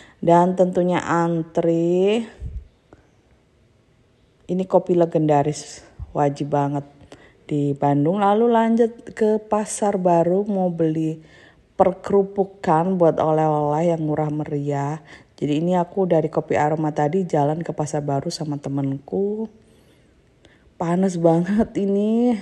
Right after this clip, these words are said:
suasana di Bandung. Akhirnya aku sampai juga di Pasar Baru. Lumayan lelah ya, jalan kaki dari kopi aroma sekitar lima ratus meter.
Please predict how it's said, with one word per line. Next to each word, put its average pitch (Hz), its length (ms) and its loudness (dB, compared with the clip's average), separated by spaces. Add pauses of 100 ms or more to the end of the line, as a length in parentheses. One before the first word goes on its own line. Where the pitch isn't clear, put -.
(140)
suasana 165 640 -2
di 160 240 -2
Bandung. 151 720 0 (2000)
Akhirnya 202 720 -2
aku - 160 -8
sampai 165 320 -4
juga 160 320 -2
di 160 240 -6
Pasar 151 400 -8
Baru. 147 560 -4
Lumayan 180 560 -2
lelah 180 400 0
ya, 175 320 -2
jalan 160 320 -2
kaki 156 320 -6
dari 151 240 -4
kopi 151 240 -6
aroma 151 480 0
sekitar - 560 -6
lima 151 240 -2
ratus 143 400 -6
meter. 147 560 -6